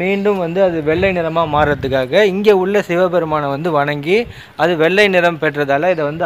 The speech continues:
ஐராவதீஸ்வரர் கோயில் அப்படின்னு சொல்றாங்க. இது வந்து இன்னொரு தல புராணம்னு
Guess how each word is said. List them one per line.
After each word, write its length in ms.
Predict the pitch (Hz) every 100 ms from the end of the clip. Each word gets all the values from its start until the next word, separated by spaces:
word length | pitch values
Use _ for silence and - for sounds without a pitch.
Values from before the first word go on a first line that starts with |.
| 151
ஐராவதீஸ்வரர் 720 | 160 165 151 143 147 139 123
கோயில் 260 | 135 139 139
அப்படின்னு 240 | 127 143 139
சொல்றாங்க. 400 | 131 127 120 117 160 202 - - - -
இது 120 | 160 180 185
வந்து 140 | 185 196
இன்னொரு 300 | 190 226 220 196
தல 100 | 190 202
புராணம்னு 420 | 190 185 175 180